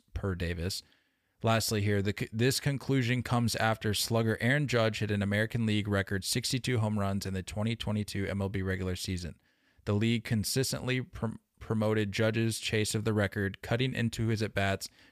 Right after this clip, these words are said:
to ensure that fans could watch him try to make history. Judge signed a nine-year, three hundred sixty million dollar deal to stay with the Yankees on Wednesday.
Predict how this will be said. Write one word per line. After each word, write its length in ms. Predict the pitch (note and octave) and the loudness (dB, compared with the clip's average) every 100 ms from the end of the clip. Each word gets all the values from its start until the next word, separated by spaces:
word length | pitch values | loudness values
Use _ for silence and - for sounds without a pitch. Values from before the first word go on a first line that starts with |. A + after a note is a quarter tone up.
| - | -6
to 140 | A2 | -2
ensure 340 | G2 - A2 G#2 | -2 0 2 2
that 220 | G2+ - | 0 -2
fans 340 | G#2 G#2 G#2+ | 0 2 0
could 160 | - G2+ | 0 2
watch 260 | G2 F#2+ | 2 0
him 100 | G2+ | -4
try 240 | F#2+ G2 F#2+ | -2 0 0
to 120 | - | 0
make 200 | F#2 F2 | -2 -2
history. 440 | G2 - F2 D2+ - _ _ - | -4 -4 -4 -6 -10 _ _ -2
Judge 420 | A2+ A2 A2 - | 2 4 2 0
signed 280 | A2 G2+ F#2 | 2 2 2
a 100 | F2+ | 0
nine-year, 600 | F#2+ G#2+ B2+ A#2 G2+ F#2+ | 2 2 2 0 0 0
three 260 | - A#2 | -2 0
hundred 260 | A#2 A#2 G#2+ | 2 2 0
sixty 300 | - G#2+ - | 0 -2 0
million 260 | G#2 G2+ G2+ | 0 2 2
dollar 260 | F#2+ G2+ G2 | 2 0 0
deal 240 | F#2 F2+ | -2 -4
to 120 | - | -4
stay 180 | - G2 | -4 -2
with 100 | F#2 | -2
the 80 | F#2 | -4
Yankees 400 | F#2 F2+ F#2+ - | -4 -4 -6 -6
on 320 | F2+ F2+ F2+ - | -4 -4 -4 -6
Wednesday. 560 | F2 D2 - A1 G1+ | -6 -6 -8 -10 -12